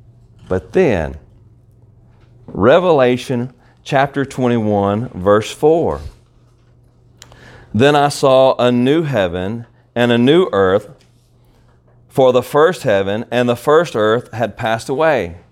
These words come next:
and the sea was no more. And I saw the holy city, New Jerusalem, coming down out of heaven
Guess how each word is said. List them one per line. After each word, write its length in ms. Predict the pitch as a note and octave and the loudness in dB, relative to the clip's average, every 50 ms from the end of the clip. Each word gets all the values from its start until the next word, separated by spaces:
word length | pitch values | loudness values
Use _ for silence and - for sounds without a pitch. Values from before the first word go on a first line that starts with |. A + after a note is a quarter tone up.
| _ _ _ - - - - _ _ - - _ _ _ _ - | _ _ _ -20 -20 -20 -20 _ _ -20 -20 _ _ _ _ -2
and 200 | - B2 B2+ B2 | 0 2 2 2
the 60 | B2 | 0
sea 500 | A#2+ - - D3 D3 D3 D3+ D#3+ D#3+ D3 | -2 -2 0 2 4 4 4 4 2 2
was 240 | - C3+ C3+ B2 A#2+ | 2 0 0 0 0
no 180 | C3 C3 B2+ | 0 0 0
more. 480 | B2+ B2+ C3+ D3 D#3 C3 F2 A#1 - G#2 - _ _ _ _ _ _ _ _ _ - | 0 0 -2 -2 -2 -4 -8 -10 -12 -18 -20 _ _ _ _ _ _ _ _ _ -4
And 160 | - B2+ C3+ | 0 0 2
I 100 | C3+ C3 | 2 0
saw 560 | B2+ - - D3+ C#3 C#3 D3 D3+ D#3 D#3+ E3 D#3+ | 0 -2 0 2 4 4 4 4 4 4 4 2
the 160 | C3+ A#2+ A2+ | 0 -2 -6
holy 400 | - - C#3 C3 C3+ C3+ C#3+ C#3 | -4 -2 0 0 0 0 -2 -4
city, 380 | - - - D#3 C#3 A#2+ A2 | -6 -6 -4 -2 -2 -2 -2
New 400 | G#2+ A2+ A#2 B2 C3+ D3 D3 D3+ | -2 -2 -2 0 0 2 2 0
Jerusalem, 720 | C#3+ B2+ C#3+ C#3+ C3+ C3+ C#3 C#3+ D3 C#3+ B2 A2 A2+ G#2 G2+ | 0 0 -2 -2 0 2 4 4 4 2 0 -2 -2 -4 -4
coming 480 | - - B2+ C3 C3 C3+ C3 C3 B2+ | -4 -2 -2 0 0 0 0 -2 -2
down 640 | G#2+ A#2 A2+ A#2 B2 C3+ C3+ C#3+ C#3+ C#3+ C#3+ C#3 - | -2 -2 -2 0 0 0 2 2 2 2 0 -2 -4
out 440 | - A#2 B2 B2+ C3+ C#3 C#3 - - | -2 0 2 2 2 2 0 0 0
of 360 | A#2+ B2 B2 B2 B2 B2 B2 - _ _ | 2 2 4 4 2 2 -2 -6 _ _
heaven 600 | _ - A#2 A#2+ B2+ A#2 B2 B2 B2 B2 B2 B2 | _ -2 0 0 0 0 0 0 -2 -2 -6 -8